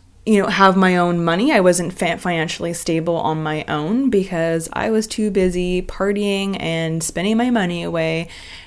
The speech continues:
knowing that I'd have this kind of, like, safety net of this person to ba-, to back me up. And I needed to just, just keep this, this party rolling.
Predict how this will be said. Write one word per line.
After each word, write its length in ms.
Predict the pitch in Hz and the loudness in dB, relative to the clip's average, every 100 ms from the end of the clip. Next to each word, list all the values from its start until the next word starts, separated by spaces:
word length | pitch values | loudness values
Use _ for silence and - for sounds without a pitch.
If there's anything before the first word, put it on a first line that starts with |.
| - | 0
knowing 380 | 240 262 269 254 | 4 6 6 8
that 120 | 233 | 8
I'd 160 | 220 | 8
have 280 | 196 196 196 | 6 6 6
this 200 | 190 202 | 4 0
kind 240 | - 202 185 | -2 0 0
of, 180 | 185 | 2
like, 180 | 170 160 | 0 -2
safety 680 | - - - 196 196 - 185 | -2 0 4 4 4 0 0
net 340 | 175 156 190 - | 2 2 0 -4
of 180 | 180 175 | -4 -2
this 160 | 180 | -4
person 500 | - 190 180 170 180 185 | -2 -2 -2 -2 -2 -2
to 100 | 185 | -4
ba-, 360 | - 160 - - | -2 -2 -2 -4
to 140 | 185 | -4
back 300 | - 143 175 | 0 0 0
me 140 | 285 294 | -2 0
up. 300 | 175 302 - - - - - - - - - | 0 -2 -10 -18 -16 -14 -16 -16 -16 -6 4
And 640 | 220 220 214 220 220 240 - - | 6 8 6 4 2 -2 -6 4
I 140 | 214 | 8
needed 300 | 240 240 233 | 8 8 6
to 100 | 247 | 4
just, 340 | 226 - - | 2 0 -2
just 240 | - 240 - | 2 2 2
keep 300 | - 240 262 | 4 4 6
this, 320 | 254 - - - - - | 6 6 0 -6 -12 -6
this 220 | - 233 | 0 0
party 340 | - 226 233 | 2 2 4
rolling. 460 | 220 214 349 - 202 | 4 4 2 0 -4